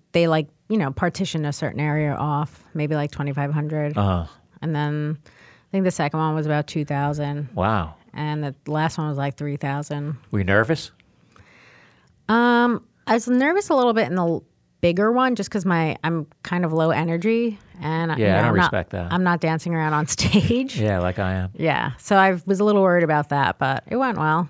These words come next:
Speaker 2: Did they have, um, what is it, uh, like, projected? Were, were, were there cameras on you projecting it? Were there screens?
Speaker 1: I think so. I don't remember,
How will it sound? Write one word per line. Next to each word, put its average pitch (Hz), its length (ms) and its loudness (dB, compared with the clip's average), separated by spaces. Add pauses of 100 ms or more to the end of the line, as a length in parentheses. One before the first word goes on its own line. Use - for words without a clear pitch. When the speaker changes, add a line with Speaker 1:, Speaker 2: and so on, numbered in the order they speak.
(140)
Speaker 2:
Did 131 140 2
they 135 80 6
have, 123 220 4
um, 104 540 0 (880)
what 107 160 2
is 92 140 -2
it, 85 140 -4
uh, 76 360 -10
like, 85 180 -12
projected? 113 640 -2 (180)
Were, 143 140 -4
were, 107 220 0 (280)
were - 120 -4
there 104 100 2
cameras 107 340 0
on 117 140 0
you 110 60 -2
projecting 107 480 -4
it? 127 100 -8
Were 95 100 -4
there 85 220 -6 (560)
screens? 98 680 -2 (1160)
Speaker 1:
I 208 120 0
think 190 440 -4
so. 165 120 0
I 151 100 6
don't 185 180 0
remember, 151 640 0